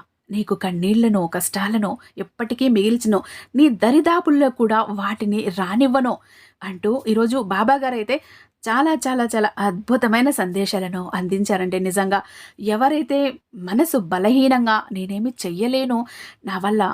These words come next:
సాధ్యం కాదు" అంటూ ఎవరు ఆలోచిస్తారో వారి మనసులో ధైర్యం నింపే సందేశాలనైతే ఈరోజు బాబా గారు అందించారండి. మరి మన వీడియో నచ్చినట్టయితే మన వీడియో కోసం ఒక చిన్న లైక్ ఇచ్చి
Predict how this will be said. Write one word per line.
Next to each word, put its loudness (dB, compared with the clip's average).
సాధ్యం 0
కాదు" 0
అంటూ -6
ఎవరు 2
ఆలోచిస్తారో -4
వారి -4
మనసులో -4
ధైర్యం 0
నింపే 2
సందేశాలనైతే -4
ఈరోజు -2
బాబా -2
గారు -2
అందించారండి. 0
మరి 4
మన -6
వీడియో 2
నచ్చినట్టయితే -2
మన 2
వీడియో 2
కోసం 0
ఒక -4
చిన్న -4
లైక్ -2
ఇచ్చి 0